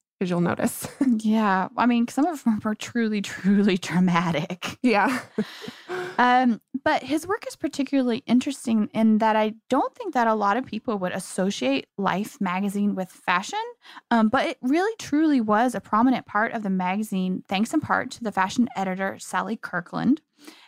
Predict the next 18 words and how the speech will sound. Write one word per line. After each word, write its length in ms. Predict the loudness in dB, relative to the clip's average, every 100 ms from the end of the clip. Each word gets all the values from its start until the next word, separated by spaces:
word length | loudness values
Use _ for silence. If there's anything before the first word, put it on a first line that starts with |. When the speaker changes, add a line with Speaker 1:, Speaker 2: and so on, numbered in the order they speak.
| _
Speaker 2:
And 280 | 2 4 4
we've 200 | 2 2
even 300 | 2 2 2
referenced 460 | 2 0 0 0
the 40 | 0
magazine 500 | 0 0 -2 -2 -2
a 40 |
couple 300 | -2 -2 -2
times, 560 | -2 -2 0 0 -2 -6
um, 220 | -4 -2 -2
or 120 | 0
used 260 | 2 2
it 60 | 2
as 180 | -2 -2
sources 480 | -4 -4 -2 -4 -2
in 120 | -2
our 160 | -2 -2
research, 600 | -4 -4 -4 -6 -8